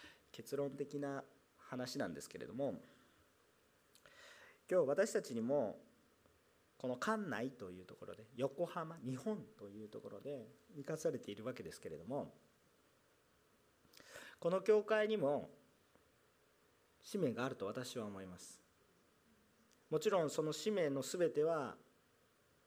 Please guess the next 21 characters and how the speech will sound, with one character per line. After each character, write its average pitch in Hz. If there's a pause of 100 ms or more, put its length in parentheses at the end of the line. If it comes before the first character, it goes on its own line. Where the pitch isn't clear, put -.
(100)
ま 131
だ 101 (100)
把 123
握 123
で 131
き -
て -
い 87
ま 98
せ 131
ん。 85 (120)
私 98
た 80
ち -
に 85
は 82
残 87
念。 82 (420)
し -
か 123
し、 127